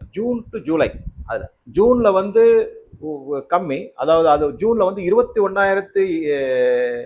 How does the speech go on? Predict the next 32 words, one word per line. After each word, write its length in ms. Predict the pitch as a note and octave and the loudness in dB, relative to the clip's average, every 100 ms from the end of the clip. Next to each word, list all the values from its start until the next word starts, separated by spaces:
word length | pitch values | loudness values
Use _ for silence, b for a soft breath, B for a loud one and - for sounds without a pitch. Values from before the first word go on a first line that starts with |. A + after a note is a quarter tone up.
| - - _ _ | -14 -20 _ _
ர-, 140 | C3+ D3 | -10 0
இருநூத்தி 400 | D3+ G#3 A3 G#3+ | 2 2 0 2
அறுபத்தி 340 | E3 G3+ G3+ | 2 2 -2
ரெண்டு 200 | F3+ E3+ | -6 -4
கோடி 220 | E3 F#3 | -2 -2
இன்வெஸ்ட் 220 | E3 D#3 D3 | -2 -4 -6
பண்ணிருக்காங்க. 440 | B2 A2+ C#3 A#3 | -8 -8 -8 -10
இப்ப 280 | G#3 G#3 A#3 | -10 -6 -4
இருபத்தி 560 | G3 F3+ F3+ G#3+ - G3+ | -2 -4 -2 -4 -4 -12
மூணாயிரத்தி 480 | F3+ G#3 G3 F#3+ F#3+ | -8 -2 -2 -4 -10
முன்னூத்தி 360 | F3 G3+ G3 | -12 -10 -10
முப்பத்தி 320 | D#3+ - F#3 | -14 -6 -6
ரெண்டு 180 | D#3+ B2+ | -6 -10
கோடி. 200 | C3+ C3 - b - | -10 -10 -16 b -20
So 300 | _ G#3 G#3 - | _ 0 0 4
ஆகஸ்ட் 460 | E3+ A#3+ B3+ - | 2 4 0 0
ஒண்ணாம் 340 | G#3 F#3+ G3+ G3+ | 0 0 -2 -4
தேதி, 180 | F#3+ | -2
ரெண்டாம் 280 | E3+ D#3+ E3 | -2 -2 -2
தேதி 200 | D#3+ E3+ | -2 -2
இந்த 240 | F3+ D3 C3 | -4 -6 -6
நியூஸ் 280 | D3+ F#3 | -6 -10
வந்து 280 | D#3 D3+ G3+ | -10 -8 -2
almost 520 | C3 C3 F3 B3 A#3+ | -2 -2 -4 -6 -6
எல்லா 300 | C#3+ F#3 G3 A#3 | -4 2 2 2
பேப்பர்லயும் 340 | A#3 C4 C4+ | 0 0 0
வந்தது. 380 | A#3+ F#3 - _ - - - | -2 -6 -10 _ -20 -20 -6
அதை 180 | G3+ G3+ | -6 -2
பார்த்த 300 | A3 - B3 | -2 0 0
உடனே 220 | A#3+ B3 | 0 -2
எனக்கு, 440 | A3 G3+ A3 F3 F3+ - _ _ - | -4 -4 -4 -4 -6 -12 _ _ -10
ஆஹா, 420 | C#3 D#3 E3 | -6 -2 -2